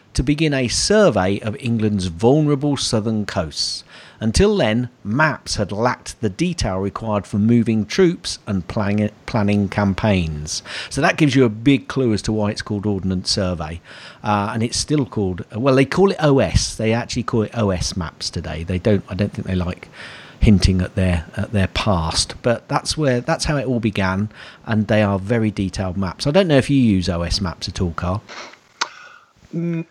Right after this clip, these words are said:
Speaker 2: no, I just, like, shout at the people who get in my way when they're making them. With their little, what, what do they call them? Those, those little things that they hold up and they take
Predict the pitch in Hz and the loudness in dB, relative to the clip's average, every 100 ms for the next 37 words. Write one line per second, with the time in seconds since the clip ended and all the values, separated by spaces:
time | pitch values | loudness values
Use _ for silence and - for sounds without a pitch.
0 | _ - 151 143 117 107 110 127 127 113 | _ -8 0 2 2 2 0 0 0 -4
1 | - 117 110 - _ _ - - 113 107 | 0 0 0 -6 _ _ -4 0 2 0
2 | 95 107 110 101 113 104 101 101 101 98 | 0 -2 -2 0 0 2 2 2 2 2
3 | 101 98 101 98 98 92 - _ _ _ | 0 2 0 0 -2 -4 -8 _ _ _
4 | _ _ _ _ _ _ _ - - _ | _ _ _ _ _ _ _ -20 -20 _
5 | 120 117 120 131 131 - - 135 175 180 | -4 0 2 2 0 -2 -8 -4 0 0
6 | 196 220 208 214 226 247 214 185 160 - | 2 2 2 2 2 2 2 0 0 -2
7 | 170 165 143 180 156 175 170 143 127 127 | 0 0 0 -2 0 0 0 0 0 2
8 | 120 120 110 107 - 120 120 131 113 | 4 2 2 0 0 0 2 2 0